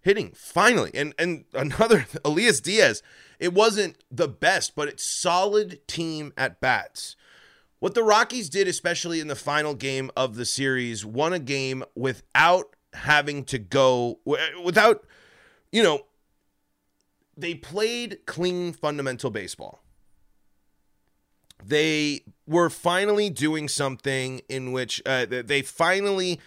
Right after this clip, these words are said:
put a game together. They finally were playing to the capabilities that this team really did have. Again,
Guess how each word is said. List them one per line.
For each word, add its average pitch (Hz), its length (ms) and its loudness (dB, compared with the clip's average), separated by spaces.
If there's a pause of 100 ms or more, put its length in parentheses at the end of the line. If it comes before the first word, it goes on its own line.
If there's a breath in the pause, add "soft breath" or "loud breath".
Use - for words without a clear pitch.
(340 soft breath)
put 214 300 8
a 185 60 0
game 151 360 -8
together. 110 640 -2 (1300)
They 180 180 -2
finally 165 1040 -2 (720)
were 190 480 4 (840)
playing 240 440 0
to 220 100 2
the 185 120 -2
capabilities 190 760 2
that 160 160 -2
this 156 180 -6
team 180 320 -4
really 170 240 0
did 151 240 -6
have. 160 300 2
Again, 139 420 2